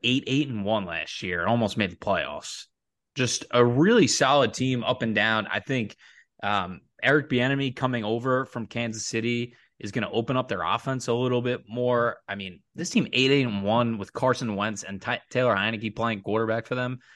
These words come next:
I think Sam Howell, um, is severely underrated. I think he's gonna have a really good year. They got weapons. I think this is gonna be a big year for Jahan Dotson, who will explode next to Terry McLaurin,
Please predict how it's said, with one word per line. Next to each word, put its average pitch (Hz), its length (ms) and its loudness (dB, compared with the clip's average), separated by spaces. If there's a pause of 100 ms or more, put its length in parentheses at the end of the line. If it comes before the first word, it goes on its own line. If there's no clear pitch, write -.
(420)
I 113 80 -2
think 131 200 -2
Sam 131 240 0
Howell, 107 520 0
um, 95 480 -4 (140)
is 110 160 -8
severely 123 400 6
underrated. 104 420 2
I 101 40 -2
think 143 120 -4
he's 110 140 -4
gonna 101 180 -8
have 92 80 -8
a 90 40 -8 (140)
really 107 260 2
good 95 220 -4
year. 92 220 -8
They 104 140 -2
got 151 180 -2
weapons. 113 600 -4 (320)
I - 20 -14
think 117 160 0
this 104 100 -2
is 104 100 -6
gonna 107 160 -2
be 107 100 0
a 98 180 -6
big 117 240 -2
year 117 320 0
for 113 240 -6
Jahan 104 380 -2
Dotson, 101 680 -2
who 95 300 -6 (320)
will 107 200 2
explode 107 580 0
next 101 300 -4
to 107 100 -4
Terry 104 260 -2
McLaurin, 104 540 -6